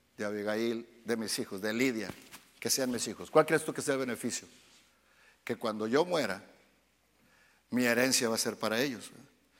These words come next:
Tengo algunas cuantas deudas que les voy a dejar a cada uno de ellos, porque es todo lo que tengo. Pero mi herencia es para ellos. La herencia de los padres, ¿para quién es? Es para los hijos. No es para el vecino, es para los hijos.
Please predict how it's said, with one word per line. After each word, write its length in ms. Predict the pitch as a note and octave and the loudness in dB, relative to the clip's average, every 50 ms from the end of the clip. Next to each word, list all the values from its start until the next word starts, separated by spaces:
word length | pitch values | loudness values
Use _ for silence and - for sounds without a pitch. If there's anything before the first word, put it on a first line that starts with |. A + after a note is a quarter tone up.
| - - - _ _ _ _ _ _ _ _ _ _ | -20 -20 -20 _ _ _ _ _ _ _ _ _ _
Tengo 220 | - A#2+ B2+ B2+ C3 | -2 0 2 4 2
algunas 300 | B2+ A#2 B2 B2 A#2 - | 2 2 2 -2 -2 0
cuantas 340 | - A#2+ A2+ - B2+ B2+ | 0 0 2 2 0 2
deudas 320 | A#2+ A#2 A2+ A#2 A#2+ A#2+ A#2 | 2 2 2 2 0 0 -2
que 120 | - A2+ | -2 -4
les 100 | G#2 G#2 | -4 -2
voy 140 | G2 G#2 G#2+ | 0 0 0
a 40 | G#2+ | 0
dejar 280 | G2+ - - G#2+ G2+ | -2 -2 -4 -4 -4
a 40 | G2+ | -4
cada 300 | - - A2 G#2 G2+ G#2 | -6 -4 -2 -2 -2 -2
uno 240 | G2+ G#2+ A2+ G#2+ G#2+ | -2 -4 -2 0 4
de 120 | A#2 C3 C#3 | 4 6 6
ellos, 180 | C3 A#2 - - - | 4 2 0 -2 -6
porque 220 | A2+ G#2+ - C#3 | -4 0 4 4
es 80 | B2+ - | 4 6
todo 180 | - D3 C#3+ D3 | 8 8 8 8
lo 100 | D3 - | 8 6
que 120 | - C#3 | 6 8
tengo. 340 | - F#3 G#3 F#3+ D3+ A#2 G2 - - - - - - - - - - - - | 10 10 10 10 8 0 -4 -4 -12 -18 -20 -20 -20 -20 -20 -20 -14 -4 2
Pero 220 | C3+ C3+ C3 B2+ | 2 4 4 4
mi 80 | B2 B2 | 4 4
herencia 580 | B2+ B2+ C#3 D#3 E3 D3+ - F#3+ F#3+ G3+ F3+ - - - - - - - _ - | 6 8 8 8 8 8 8 8 6 4 2 -4 -12 -18 -20 -20 -20 -20 _ -4
es 200 | - A#2+ A#2+ - | 0 0 0 0
para 220 | - B2 B2 C3 C3+ | 0 0 0 0 0
ellos. 120 | A2 - - | -2 0 2
La 120 | - B2+ | 4 6
herencia 420 | C3 C#3+ F3+ G3+ F#3 - F#3+ F3+ E3 | 8 8 8 8 8 10 10 10 10
de 80 | D3 | 10
los 160 | C3+ B2 - | 8 6 4
padres, 540 | - - D#3+ E3+ F#3+ G3 B3 B3+ - - - - - - - - - - _ _ _ - | 6 8 10 10 10 10 10 8 8 6 4 0 -14 -20 -20 -20 -20 -20 _ _ _ 4
¿para 180 | C#3 C#3 D3 | 6 6 6
quién 200 | - - F3 E3 | 8 8 6 6
es? 240 | D3+ C3 - - - - - - - - - - - - - - - - - | 6 4 2 -2 -6 -10 -18 -20 -20 -20 -20 -20 -20 -20 -20 -20 -20 -6 0
Es 100 | B2 B2+ | 2 6
para 200 | - E3 E3+ E3+ | 10 10 10 12
los 160 | E3 D3+ - G3+ | 10 10 8 8
hijos. 200 | G#3+ - F3+ E3 | 6 8 10 12
No 60 | G#3+ | 12
es 60 | A3 | 12
para 180 | - C#4 C4+ C4+ | 12 12 12 12
el 60 | B3+ | 12
vecino, 480 | A#3+ G#3+ - C#4 D#4+ E4 D#4+ A#3 - - - - - - - - - - - - - - - - | 12 12 12 12 12 12 12 10 10 8 -2 -12 -14 -16 -18 -20 -20 -20 -20 -20 -20 -20 -8 -2
es 120 | - B2+ C3 | 0 4 8
para 180 | - F#3 F#3 F3+ | 8 10 10 10
los 180 | E3+ D#3+ - | 8 8 6
hijos. 380 | A3 A3 - D3+ A2 - - | 6 4 2 0 -4 -4 -6